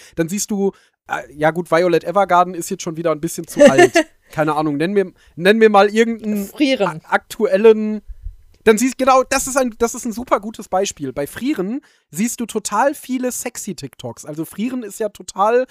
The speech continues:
Speaker 1: von der, von der Ero-Cosplay-Szene so vereinnahmt worden. Ähm, und du siehst auch total viele Cosplays, wo Leute wirklich Frieren, also den Charakter, cosplayen. Dabei ist Frieren im Anime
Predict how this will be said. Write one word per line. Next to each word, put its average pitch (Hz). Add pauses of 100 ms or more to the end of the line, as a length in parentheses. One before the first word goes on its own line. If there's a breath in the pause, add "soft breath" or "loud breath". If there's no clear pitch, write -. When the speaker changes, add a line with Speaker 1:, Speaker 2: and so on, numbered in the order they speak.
(200 soft breath)
Speaker 1:
von 208
der, 196
von 214
der 196
Ero-Cosplay-Szene 151
so 143
vereinnahmt 135
worden. 135 (320 soft breath)
Ähm, 165
und 175
du 185
siehst 208
auch 185
total 226
viele 240
Cosplays, 226
wo 196
Leute 185
wirklich 180
Frieren, 208
also 160
den 160
Charakter, 175 (260 soft breath)
cosplayen. 180 (160 soft breath)
Dabei 160
ist 160
Frieren 214
im 180
Anime 196